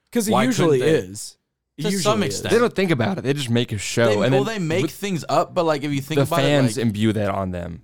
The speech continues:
Speaker 3: The fans put, the fans create the fake universe.
Speaker 2: But, like, even in a
Speaker 3: 'Cause
Speaker 2: lot
Speaker 3: they're
Speaker 2: of
Speaker 3: bored.
Speaker 2: shows, even in a lot of shows, the more you pay attention, that, like, you'll see, I don't remember what I was gonna say, but you'll see.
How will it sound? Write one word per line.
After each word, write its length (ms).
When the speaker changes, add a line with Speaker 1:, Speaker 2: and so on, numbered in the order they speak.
Speaker 3:
The 80
fans 360
put, 280
the 80
fans 300
create 380
the 80
fake 360
universe. 760
Speaker 2:
But, 100
like, 200
even 220
in 120
a 60
Speaker 3:
'Cause 80
Speaker 2:
lot 120
Speaker 3:
they're 60
Speaker 2:
of 40
Speaker 3:
bored. 320
Speaker 2:
shows, 220
even 180
in 120
a 60
lot 220
of 60
shows, 260
the 80
more 200
you 120
pay 160
attention, 760
that, 420
like, 200
you'll 120
see, 500
I 80
don't 100
remember 220
what 40
I 40
was 60
gonna 60
say, 20
but 180
you'll 160
see. 560